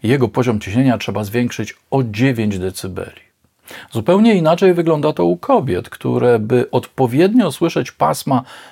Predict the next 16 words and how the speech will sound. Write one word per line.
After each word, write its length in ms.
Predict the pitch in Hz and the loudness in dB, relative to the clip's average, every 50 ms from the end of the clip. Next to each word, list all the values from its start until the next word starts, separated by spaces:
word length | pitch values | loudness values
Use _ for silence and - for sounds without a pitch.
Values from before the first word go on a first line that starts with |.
| - _ | -20 _
do 320 | - 87 87 87 151 196 214 | -14 -12 -6 -2 -2 0 2
jednego 500 | 240 247 214 175 170 156 143 127 117 104 | 2 2 2 2 2 0 2 2 0 0
kiloherca, 760 | - - 117 107 101 95 101 95 98 - - 139 160 185 196 - - - - _ - | 0 0 0 0 2 0 -2 -4 -6 -4 -2 -2 -2 -2 -4 -6 -10 -20 -20 _ -4
muszą 600 | 117 120 135 175 202 214 208 - 220 208 185 156 | 0 0 2 4 4 2 2 2 0 0 2 0
odebrać 460 | 151 143 151 160 156 160 156 151 135 | 0 0 0 0 2 0 -2 -2 -2
dźwięk 540 | 123 107 104 110 104 95 123 139 160 170 - | -4 -8 -6 -6 -4 -2 -2 -2 -2 -4 -8
z 60 | - | -8
poziomem 480 | - - 131 113 131 156 175 165 143 131 | -4 -2 0 2 2 0 0 0 -2 -4
ciśnienia 500 | - 120 107 - 139 151 147 135 - - - | -4 -6 -4 -4 -2 0 0 0 0 0 -2
od 240 | 180 196 185 160 | -2 -2 -2 -2
dziesięciu 640 | 147 165 175 170 - 165 175 175 170 - 170 - - | 0 0 -2 0 0 -2 -2 -2 -2 -2 -4 -4 -2
aż 260 | - 135 139 139 135 | -2 0 0 0 -2
do 160 | 135 147 139 131 | -2 -2 -2 -2
siedemnastu 840 | - - - 147 139 139 135 139 139 139 160 170 - - 160 139 | -2 -2 -2 0 0 2 0 2 2 0 0 -2 -4 -6 -6 -2
decybeli 560 | 131 123 113 - - 120 120 120 117 123 127 | -2 -2 -2 -2 -6 -2 0 0 0 0 0
większym. 540 | 131 139 135 120 107 104 - - 127 120 - | 0 0 0 0 -2 -2 -6 -10 -14 -16 -18